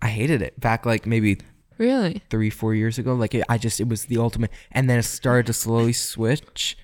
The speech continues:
Speaker 1: And then I saw Prisoners. <laughs> And
Speaker 2: Uh-huh.
Speaker 1: I think that, I think that finally drew me over the edge. But, um, yeah, I'm, I'm excited.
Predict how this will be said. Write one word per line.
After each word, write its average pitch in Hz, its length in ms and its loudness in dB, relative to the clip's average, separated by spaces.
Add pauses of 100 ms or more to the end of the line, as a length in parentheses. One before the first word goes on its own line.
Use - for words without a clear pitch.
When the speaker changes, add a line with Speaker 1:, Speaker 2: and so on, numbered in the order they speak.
(120)
Speaker 1:
And 131 120 -2
then 127 100 2
I 143 40 2
saw 135 160 0
Prisoners. 143 680 2
<laughs> - 60 -10 (300)
And 175 140 2
Speaker 2:
Uh-huh. 190 220 2 (240)
Speaker 1:
I 113 140 0
think 117 160 0
that, 107 200 4
I 110 120 4
think 104 180 0
that 95 140 2
finally 95 300 2 (280)
drew 120 140 0
me 113 120 2
over 110 140 2
the 113 120 4
edge. 110 180 0
But, 113 140 0
um, 107 400 0 (400)
yeah, 151 320 2 (640)
I'm, 151 400 0
I'm 107 160 2
excited. 117 520 0